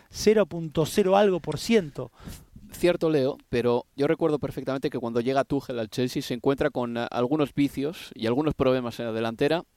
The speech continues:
Speaker 2: que son identificables hoy en día también. Pero Thomas Tuchel tuvo la inteligencia de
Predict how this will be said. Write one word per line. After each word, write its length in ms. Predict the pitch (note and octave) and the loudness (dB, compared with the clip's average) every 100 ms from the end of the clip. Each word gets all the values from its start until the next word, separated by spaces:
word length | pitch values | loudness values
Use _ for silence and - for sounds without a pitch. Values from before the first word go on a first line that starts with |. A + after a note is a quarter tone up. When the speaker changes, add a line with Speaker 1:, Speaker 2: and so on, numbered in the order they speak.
| _ | _
Speaker 2:
que 720 | - A2 G#2+ G#2+ G#2+ G#2+ G#2+ - _ _ - | -4 0 0 0 0 -2 -4 -8 _ _ -18
son 200 | - C#3 | -4 0
identificables 840 | C#3 B2+ C3 A#2 C3+ C#3+ C#3 B2+ B2 | 2 0 -2 -2 2 2 2 -2 -2
hoy 120 | A#2 | -4
en 60 | |
día 180 | A#2 A2+ | -2 -2
también. 340 | G#2+ G2+ E2+ G#2 _ _ | -2 -8 -10 -10 _ _
Pero 160 | A2+ A2+ | -6 -2
Thomas 300 | F3 F3+ - | -2 -2 -4
Tuchel 240 | F3 E3 | -4 -2
tuvo 180 | F3+ E3+ | 0 0
la 60 | |
inteligencia 880 | C#3 A#2+ A2+ A2+ - F#3+ D#3 G#2+ G#2+ - _ _ _ | -2 -2 -4 -4 -6 -8 -8 -10 -10 -12 _ _ _
de 420 | - - A#2+ A#2 | -8 0 2 2